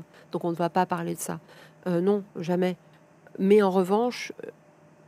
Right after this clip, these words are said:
comme l'écriture, il y a, il y a, c'est comme je vous disais, c'est,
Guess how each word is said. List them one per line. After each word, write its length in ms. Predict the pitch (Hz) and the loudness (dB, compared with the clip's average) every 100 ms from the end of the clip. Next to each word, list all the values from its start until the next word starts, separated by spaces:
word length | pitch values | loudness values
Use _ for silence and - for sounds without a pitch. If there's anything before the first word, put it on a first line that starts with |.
| _ - _ - - | _ -20 _ -18 -4
comme 160 | 226 220 | 0 2
l'écriture, 520 | 214 - 220 - 214 | 2 0 -4 -2 -2
il 80 | 190 | -2
y 40 | |
a, 40 | - | -4
il 80 | 170 | -6
y 80 | |
a, 80 | 185 - - | -8 -10 -14
c'est 200 | - - | -14 -8
comme 160 | 170 180 | -6 -6
je 140 | 175 | -6
vous 80 | 180 | -8
disais, 360 | 180 180 202 202 | -6 -4 -2 -4
c'est, 420 | - 190 175 | -4 -4 -4